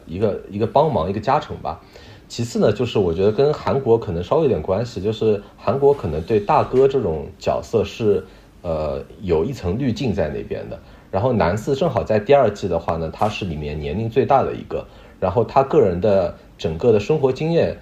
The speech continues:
呃，经历吧，也比较丰富，就是他有过日本留学的经验，我记得。然后他同时是学习音乐的，然后他做过时尚杂志的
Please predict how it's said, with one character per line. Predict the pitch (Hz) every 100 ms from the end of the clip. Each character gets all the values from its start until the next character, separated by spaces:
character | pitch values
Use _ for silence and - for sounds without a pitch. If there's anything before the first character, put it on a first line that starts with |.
| - - - -
呃， | 90 85
经 | - 185
历 | 147
吧， | - 85
也 | 101
比 | 98
较 | 90 82
丰 | 131 143
富， | - 107 -
就 | -
是 | 110
他 | - 147
有 | 139 76
过 | 110 117
日 | 170 160
本 | 78
留 | 78
学 | 127 -
的 | 95
经 | 73 73
验， | 67
我 | 64
记 | - 71
得。 | - - - - - -
然 | 98 98
后 | 117 104
他 | -
同 | 123 107 104
时 | 101
是 | 98 110
学 | - 98
习 | 95 92
音 | 120 147
乐 | 143 -
的， | - - - - - -
然 | - 98
后 | 104
他 | 120
做 | 117 123
过 | 104 98 90
时 | - - 92
尚 | 147 127 98 80
杂 | - 78 82
志 | - 90
的 | 85 69 53